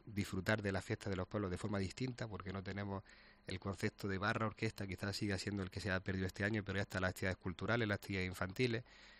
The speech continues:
Hemos visto cómo también encaramos el curso escolar con todas las garantías posibles, por lo que entiendo que el optimismo, eh, es común y poco a poco espero que volvamos a recuperar la vida que, que tuvimos en su día.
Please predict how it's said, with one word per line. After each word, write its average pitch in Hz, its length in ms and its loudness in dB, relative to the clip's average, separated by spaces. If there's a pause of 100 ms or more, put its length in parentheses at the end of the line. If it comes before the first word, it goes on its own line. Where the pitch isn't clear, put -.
(220)
Hemos 104 220 2
visto 107 220 0
cómo 95 180 0
también 101 280 2
encaramos 101 420 4
el 87 60 2
curso - 220 0
escolar 98 380 2
con 87 180 -2
todas 95 200 6
las 92 80 6
garantías 90 360 2
posibles, 113 400 2
por 87 220 -2
lo 82 100 0
que 90 320 -2 (140)
entiendo 101 500 0
que 101 100 -2
el 92 60 2
optimismo, 104 640 2 (460)
eh, 101 340 2
es 107 80 0
común 117 400 4 (120)
y 107 120 -2
poco 104 260 0
a 82 40 0
poco 104 280 0
espero 98 340 2
que 85 280 0
volvamos 90 400 2
a - 20 4
recuperar 90 520 0 (540)
la 95 180 2
vida 95 240 2
que, 82 300 -2
que 98 120 0
tuvimos 95 320 2
en 82 40 2
su 82 120 -2
día. 78 240 -2